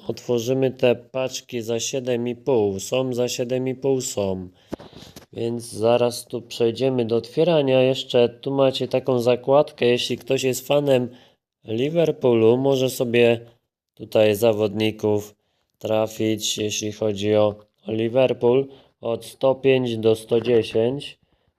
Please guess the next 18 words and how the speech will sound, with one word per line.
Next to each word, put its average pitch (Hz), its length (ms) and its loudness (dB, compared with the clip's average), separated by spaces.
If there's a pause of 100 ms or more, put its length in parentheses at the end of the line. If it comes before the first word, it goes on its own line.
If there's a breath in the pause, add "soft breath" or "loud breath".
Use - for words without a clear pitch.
więc 117 380 -8
no, 117 440 0
jak 123 260 -2
macie 120 340 0
trochę 113 360 2
gemów, 110 400 0
można 107 400 0
sobie 104 280 -4
to 107 140 -2
otworzyć. 131 720 -2 (800)
No 131 220 -4
i 131 60 -4
tak, 101 440 0
tu 131 460 -2
są 120 280 -4
te 117 120 0
eventowe, 127 1120 2
mamy 117 640 2